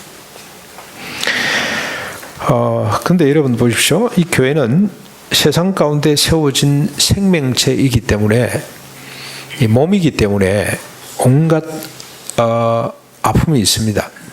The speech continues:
어, 내적으로 외적으로 많은 고통이 반드시 교회는 뒤따릅니다. 외적 고통이라 그러면 우선은 사탄 마귀의 공격입니다.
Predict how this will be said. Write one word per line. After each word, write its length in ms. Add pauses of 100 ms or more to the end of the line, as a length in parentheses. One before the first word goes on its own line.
(1080)
어, 80
내적으로 500
외적으로 880
많은 460
고통이 760 (140)
반드시 440
교회는 360
뒤따릅니다. 600 (760)
외적 360
고통이라 480
그러면 640 (200)
우선은 480
사탄 500
마귀의 420
공격입니다. 1000